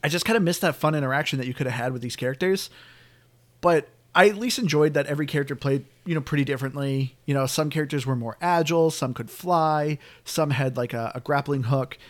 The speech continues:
Like, so they traversed differently. Some would have a double jump, some would just have, like, a teleporter. I, I liked how the characters were built, but another thing that's very unfortunate about the characters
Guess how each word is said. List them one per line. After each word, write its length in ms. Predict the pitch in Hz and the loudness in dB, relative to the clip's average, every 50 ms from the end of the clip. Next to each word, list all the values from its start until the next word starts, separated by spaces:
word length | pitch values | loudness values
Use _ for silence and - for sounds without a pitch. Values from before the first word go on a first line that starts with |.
| - - - _ | -20 -20 -12 _
Like, 160 | 143 143 135 | -6 -6 -4
so 240 | 151 143 - 175 165 | -4 -4 0 0 0
they 160 | 151 156 156 | 0 0 -2
traversed 580 | 143 - 160 147 120 107 135 139 147 139 - - | 0 2 2 2 2 2 0 0 0 -2 -2 -4
differently. 580 | 143 131 135 143 143 123 139 139 135 139 139 135 | -4 -4 -2 -4 -4 -4 -6 -4 -4 -2 -2 -4
Some 180 | 131 - 127 127 | -4 -6 -6 -6
would 100 | 123 120 | -6 -6
have 140 | 127 113 | -6 -8
a 20 | 123 | -8
double 280 | - - 127 127 131 | -6 -6 -4 -4 -4
jump, 380 | 127 123 135 135 127 127 107 - | -6 -4 -4 -2 -2 -2 -4 -8
some 360 | - - 131 123 123 120 120 | -10 -10 -8 -8 -6 -8 -8
would 100 | 120 123 | -8 -8
just 200 | 120 - 120 - | -8 -10 -10 -8
have, 200 | 131 120 117 - | -8 -8 -8 -10
like, 180 | 113 110 110 - 120 | -12 -10 -10 -12 -14
a 20 | |
teleporter. 680 | - - 127 131 123 - 127 131 127 127 131 131 127 - - - - - - - - - _ - _ _ _ _ | -8 -6 -4 -4 -4 -4 -6 -4 -2 -2 -2 -2 -4 -6 -12 -20 -20 -20 -20 -20 -20 -20 _ -20 _ _ _ _
I, 140 | 151 165 160 - | 2 2 4 4
I 100 | 170 170 | 4 4
liked 240 | 160 170 196 196 | 4 2 0 0
how 80 | 208 202 | -2 -2
the 80 | 170 151 | -2 -2
characters 340 | - 170 165 143 147 120 | -2 -2 -2 0 -2 -4
were 80 | 123 127 | -4 -4
built, 460 | 110 - 139 131 120 117 - - - - _ _ - _ _ _ _ | -2 0 0 0 0 0 -4 -8 -16 -18 _ _ -20 _ _ _ _
but 100 | - 143 | 0 2
another 240 | 143 147 160 175 175 | 2 2 2 -2 0
thing 180 | 156 160 143 135 | 0 0 0 0
that's 340 | 131 123 - - - - - _ _ - | -2 -4 -4 -6 -16 -18 -18 _ _ -8
very 240 | 120 123 120 117 | -6 -4 -4 -4
unfortunate 420 | 113 110 - 127 131 135 - 147 139 | -6 -6 -4 -4 -4 -2 -2 -4 0
about 220 | 120 139 165 - | 0 -2 -2 -2
the 60 | 180 | -4
characters 680 | 143 - 135 123 120 - 147 160 170 165 - - - | -2 0 0 0 0 0 -2 0 0 -2 -4 -8 -12